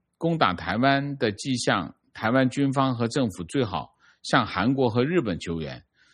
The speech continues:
最好是提前拜访韩国和日本，搞好给好处，和日本、日韩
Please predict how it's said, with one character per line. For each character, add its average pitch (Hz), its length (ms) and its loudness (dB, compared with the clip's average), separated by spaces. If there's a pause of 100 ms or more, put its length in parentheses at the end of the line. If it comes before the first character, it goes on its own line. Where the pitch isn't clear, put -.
(140)
最 196 180 0
好 90 220 0
是 113 200 -2
提 120 240 -2
前 113 600 0 (600)
拜 143 220 6
访 71 420 -4
韩 104 240 0
国 117 160 2
和 110 140 0
日 127 120 2
本， 80 240 -8 (540)
搞 120 240 2
好 80 500 -2
给 123 160 4
好 90 260 0
处， 135 360 -6 (680)
和 123 360 4
日 147 180 2
本、 95 440 -2
日 139 380 -2
韩 95 420 -2